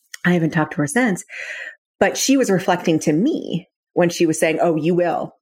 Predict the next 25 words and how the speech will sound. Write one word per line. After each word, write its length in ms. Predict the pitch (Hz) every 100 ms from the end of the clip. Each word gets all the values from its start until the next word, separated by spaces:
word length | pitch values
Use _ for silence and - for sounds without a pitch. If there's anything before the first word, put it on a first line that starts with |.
| _ -
you 140 | 185
will 140 | 170
feel 200 | 170 90
pain." 360 | 80 - - - - _ _ _ _ _ _ _
That 120 | 269
was 100 | 285
a 60 | 175
hundred 200 | 175 185
percent 280 | 165 170 156
based 220 | 147 -
on 100 | 139
her 140 | 147
experience 560 | - - 175 160 - -
and 60 |
what 120 | 147 -
she's 200 | 151 -
going, 240 | 104 82
and 80 | 135
she 120 | 208
was 100 | 202
just 180 | 165 -
reflecting 420 | - 165 - -
that 140 | -
on 160 | 135 -
me. 300 | - - -